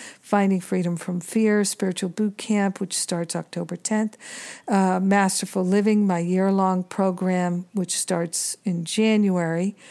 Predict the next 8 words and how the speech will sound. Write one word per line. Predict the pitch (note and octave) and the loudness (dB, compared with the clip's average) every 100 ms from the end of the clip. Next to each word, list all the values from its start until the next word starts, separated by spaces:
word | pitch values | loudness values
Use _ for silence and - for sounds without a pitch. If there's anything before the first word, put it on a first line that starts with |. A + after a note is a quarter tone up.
| - _ | -20 _
Registration | G3 F#3 F3+ - G3 F#3+ - F#3+ | 0 0 0 0 0 0 0 0
will | F#3 F#3 | 0 0
open | G3+ F#3+ F#3+ F#3 | -2 -2 0 0
in | F3 E3+ | 0 -2
November. | D#3+ E3 G3 F#3+ E3+ E3+ G3 _ _ - - - - - - - - | -4 0 2 2 0 -2 -4 _ _ -20 -20 -20 -20 -20 -20 -20 -2
And, | C#4+ A3 G#3+ G#3 G3+ G3+ - | 4 6 6 6 4 2 2
um, | G3+ F#3+ F3+ F3+ F3 F#3+ - - | 2 2 2 0 -2 -4 -4 2
do, | C4+ C#4 | 4 4